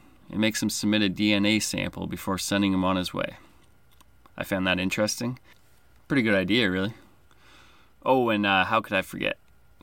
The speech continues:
The icing on the cake here. He is banished from Waterloo region. Right? Don't come around here no more.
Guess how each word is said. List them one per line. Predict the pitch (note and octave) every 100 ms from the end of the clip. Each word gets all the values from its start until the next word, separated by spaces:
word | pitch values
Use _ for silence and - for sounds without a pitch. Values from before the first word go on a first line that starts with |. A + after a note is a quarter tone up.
| -
The | A2
icing | A#2 A2+ A#2+
on | A2 G#2
the |
cake | G2 F#2+ F2+
here. | - F#2 - - -
He | B2 B2 F#2+ F2
is | D#2 - _
banished | C3+ D3+ A#2 D#2+ - -
from | - - F#2
Waterloo | F2+ A2+ G#2+ G2 G#2
region. | F2+ G2+ F2 - - - _ - - - - -
Right? | - D#3 - _ - - _ _ - _ -
Don't | - B2 B2
come | - C3+
around | C#3 B2+ B2
here | A2 G#2+
no | G2
more. | F2+ E2 -